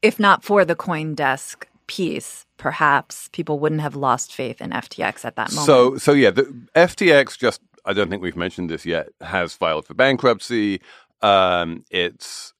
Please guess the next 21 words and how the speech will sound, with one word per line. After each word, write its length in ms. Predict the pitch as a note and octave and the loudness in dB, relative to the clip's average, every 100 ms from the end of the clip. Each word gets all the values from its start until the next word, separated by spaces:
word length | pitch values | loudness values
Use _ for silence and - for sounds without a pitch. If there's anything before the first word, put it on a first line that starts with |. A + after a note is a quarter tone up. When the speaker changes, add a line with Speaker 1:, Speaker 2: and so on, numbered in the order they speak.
| _ G2+ | _ 0
Speaker 2:
liabilities 720 | G#2 G2 F#2+ A2 - G2 - | 2 2 2 -2 0 -6 -6
exceed 320 | D2+ - D#2+ | -10 -8 -8
its 160 | D2+ - | -8 -2
assets. 720 | B2+ B2 C3 A2+ G#2 F2+ - - | 0 2 4 4 4 2 -4 -2
The 140 | G2 | 2
whole 160 | G2+ F#2+ | 2 0
thing 180 | F#2+ | -4
is 120 | E2+ - | -6 -8
gonna 180 | E2+ | -8
be 120 | D#2 D#2 | -8 -8
a 60 | |
Delaware 420 | E2 D#2 D#2 C#2 | -6 -6 -4 -8
shit 300 | - D3 - | -6 -6 -6
show. 540 | - B2+ G#2+ G2+ F#2 D#2+ - - _ - | 0 4 6 6 2 -2 -12 -20 _ -2
Um, 460 | A2 G2 F#2+ F2+ F2 _ _ _ _ B2+ | 2 4 4 0 -6 _ _ _ _ 2
but 360 | B2 A2+ A2 _ _ _ _ _ - | 4 4 0 _ _ _ _ _ -12
the 360 | B2 A#2 A2 G#2+ - | -4 -2 0 -4 -6
precipitating 920 | C3 - - E3 E3+ D#3 C3+ A#2+ G2 | -6 -4 0 0 2 0 2 0 -2
events 680 | D#2 C2 B1 _ - - - - - _ - | -4 -6 -10 _ -20 -20 -20 -20 -20 _ -2
were, 540 | G2 F2+ F2 E2+ D#2+ _ _ _ _ _ _ - | 4 6 6 4 0 _ _ _ _ _ _ 0
there, 180 | A2 | 2